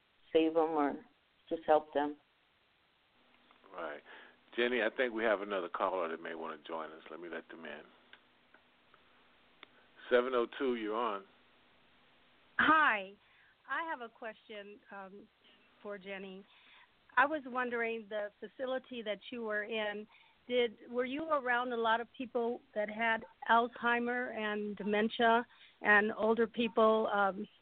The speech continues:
Speaker 3: I have a mom that's ninety-three years old, and we were considering putting her in a, a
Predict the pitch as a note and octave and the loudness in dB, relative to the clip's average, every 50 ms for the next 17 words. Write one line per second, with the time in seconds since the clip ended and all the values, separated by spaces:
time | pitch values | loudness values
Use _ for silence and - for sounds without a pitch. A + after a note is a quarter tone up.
0 | _ _ _ _ _ _ _ _ _ _ _ - - A#3+ C#4+ C#4+ B3 A#3 A#3 A3+ | _ _ _ _ _ _ _ _ _ _ _ 2 2 4 4 2 -2 -4 -10 -10
1 | A3 A3 G#3+ G#3+ G#3 G3 G3+ _ _ - A#3+ A3+ G#3+ G#3 G#3 G3+ G#3 G3+ G3 _ | -10 -10 -10 -12 -14 -18 -20 _ _ -20 -18 -16 -16 -16 -16 -18 -20 -20 _ _
2 | G3 G#3 G#3 G3+ G3+ G3 G3+ G3 F#3 F3+ F#3+ F#3 F3+ F3 F3+ G#3 G#3+ _ - _ | -20 -18 -18 -18 -18 -18 -18 -18 -16 -14 -14 -12 -12 -12 -14 -16 -20 _ -20 _
3 | _ _ _ _ _ _ _ _ _ _ _ _ _ _ - G3+ G3+ G3 F#3+ F#3 | _ _ _ _ _ _ _ _ _ _ _ _ _ _ -12 -8 -6 -4 -4 -4
4 | F#3 F#3+ G3+ G3+ G3+ G3+ A3 A3 A3 G3 G#3 G#3 G3+ F#3+ - - G#3+ F3+ _ - | -4 -6 -8 -12 -12 -12 -10 -12 -10 -10 -10 -10 -10 -10 -12 -16 -18 -18 _ -10
5 | - A3 G#3 G#3+ G#3 G3 G3+ G3 G3 G3+ G#3 G#3+ _ _ _ - - A3+ G#3+ G#3+ | -8 -6 -6 -4 -4 -4 -4 -6 -8 -10 -12 -14 _ _ _ -6 -6 -6 -4 -4
6 | G#3 G3+ F3+ G3+ G3+ G3 G3 - - G3 G3 G3 G3+ F#3 F3+ F3 F#3+ G3 _ _ | -6 -4 -2 -2 0 -2 -2 -4 -6 -6 -4 -4 -4 -6 -6 -10 -12 -14 _ _
7 | _ _ _ _ _ _ _ _ _ _ - - F#3+ F3 | _ _ _ _ _ _ _ _ _ _ -4 -2 -2 -2